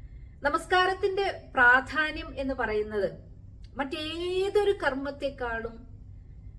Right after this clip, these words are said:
പടച്ച റബ്ബ് പ്രാധാന്യം നൽകിയിരിക്കുന്ന ഒരു കർമ്മമാണ് അഞ്ചു നേരത്തെ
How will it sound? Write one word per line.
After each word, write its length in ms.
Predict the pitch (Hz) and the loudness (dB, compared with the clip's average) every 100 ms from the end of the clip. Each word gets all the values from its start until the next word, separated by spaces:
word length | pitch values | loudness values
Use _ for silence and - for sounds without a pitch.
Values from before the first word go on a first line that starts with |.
| - 247 | -6 -2
പടച്ച 300 | 233 240 277 | -2 -2 -4
റബ്ബ് 500 | 247 208 226 214 - | -4 -4 -6 -8 -6
പ്രാധാന്യം 680 | 220 214 214 226 254 262 | -4 -4 -4 -4 -4 -4
നൽകിയിരിക്കുന്ന 680 | 247 214 190 214 202 208 196 | -4 -6 -6 -6 -6 -6 -8
ഒരു 160 | 190 190 | -8 -8
കർമ്മമാണ് 840 | 175 180 190 170 165 165 - - - - - - - - | -10 -8 -10 -10 -10 -12 -14 -14 -16 -16 -18 -18 -18 -12
അഞ്ചു 200 | 196 190 | -12 -6
നേരത്തെ 600 | 220 196 180 170 - 165 | -6 -6 -8 -10 -8 -8